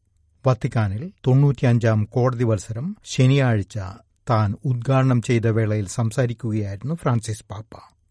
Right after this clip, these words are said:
സത്യം കൃത്യമായി നിർണയിക്കുന്നതിന് ധൈര്യം ആവശ്യമാണെന്നും നീതി നടപ്പാക്കൂ എന്നത് സ്നേഹത്തിന്റെ ഒരു പ്രവൃത്തിയും തെറ്റു തിരിച്ചറിയാൻ ഒരുവനെ സഹായിക്കുകയെന്ന ലക്ഷ്യത്തോടുകൂടിയ സാഹോദര്യപരമായ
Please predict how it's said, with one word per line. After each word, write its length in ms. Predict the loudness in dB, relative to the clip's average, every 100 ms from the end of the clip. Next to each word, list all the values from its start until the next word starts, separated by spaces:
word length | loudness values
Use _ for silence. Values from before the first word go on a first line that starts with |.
| _ _ _ _
സത്യം 560 | -2 2 2 2 2 2 2
കൃത്യമായി 520 | -4 0 2 2 2
നിർണയിക്കുന്നതിന് 1120 | 2 2 2 0 0 -2 -2 -6 -12 -20 -14
ധൈര്യം 540 | -8 0 2 2 2 2
ആവശ്യമാണെന്നും 840 | 0 -2 -2 -2 -4 -8 -8 -8 _ 4
നീതി 360 | 6 6 4
നടപ്പാക്കൂ 680 | 2 0 0 0 0 0 2
എന്നത് 480 | 0 -2 -6 -16 -16
സ്നേഹത്തിന്റെ 680 | -4 2 4 4 0 -4 0
ഒരു 160 | 0 -2
പ്രവൃത്തിയും 720 | -4 -4 -4 -6 -8 -8 -12 _ _ 0
തെറ്റു 300 | 0 2 0 2
തിരിച്ചറിയാൻ 640 | 2 2 2 2 0 -4 -10 0
ഒരുവനെ 360 | 2 4 2
സഹായിക്കുകയെന്ന 960 | 0 -2 -2 0 -2 -2 -2 0 2 2
ലക്ഷ്യത്തോടുകൂടിയ 1000 | 2 0 0 0 -2 -2 -4 -4 -6 -10 -16 -16
സാഹോദര്യപരമായ 1300 | -2 0 2 4 2 4 0 0 0 0 0 -4 -8